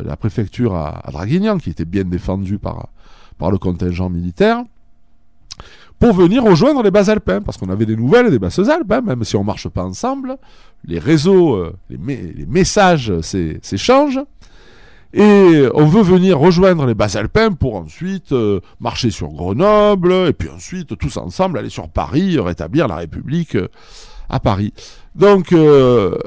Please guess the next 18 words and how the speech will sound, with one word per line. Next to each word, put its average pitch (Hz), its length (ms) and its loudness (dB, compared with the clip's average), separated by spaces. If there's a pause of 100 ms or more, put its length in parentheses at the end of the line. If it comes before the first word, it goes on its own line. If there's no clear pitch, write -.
(100)
aux, 131 460 4
aux 156 180 4
Arcs, 175 320 0
on 117 220 2
a, 95 380 -2
on 101 120 0
est 107 60 0
monté 156 300 2
vers 113 140 0
le 98 120 0
nord, 214 420 0
et 117 200 2
on 101 180 -2
est 98 120 -10
arrivé 107 460 -2
à 98 120 0
Ops, 226 320 -2
et, 127 180 0